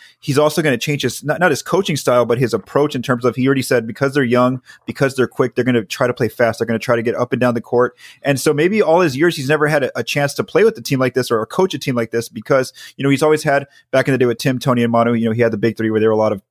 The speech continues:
post heavy with Tim early on. Then it was a lot of more pick and roll, half court oriented. Then, of course, you know, he has the LaMarcus Aldridge, Kawhi Leonard, DeRozan teams, which are, which are again, more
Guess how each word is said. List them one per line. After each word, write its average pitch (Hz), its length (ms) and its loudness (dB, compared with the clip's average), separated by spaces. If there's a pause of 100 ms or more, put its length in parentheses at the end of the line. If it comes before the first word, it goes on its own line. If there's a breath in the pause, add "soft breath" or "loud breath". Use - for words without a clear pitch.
post 120 260 -2
heavy 113 160 0
with 110 140 0
Tim 110 180 -2
early 107 220 0
on. 104 180 -2
Then 104 100 -6
it - 20 -8
was 101 100 -8
a - 20 -4
lot 101 80 0
of 101 80 -6
more 104 140 -4
pick - 180 -8
and 101 100 -6
roll, 104 240 -4 (220 loud breath)
half 117 220 -2
court 113 180 0
oriented. 110 540 0 (240 loud breath)
Then, 131 140 2
of 135 60 2
course, 123 280 0
you 120 60 -2
know, 113 80 0
he 117 100 -4
has 113 180 2
the 107 200 -2
LaMarcus 110 540 -2
Aldridge, 110 320 0
Kawhi 110 300 0
Leonard, 110 280 -2
DeRozan 123 360 2
teams, 117 180 -4
which 127 160 -2
are, 123 80 -4
which 143 200 0
are 139 60 4
again, 135 200 0
more 123 360 0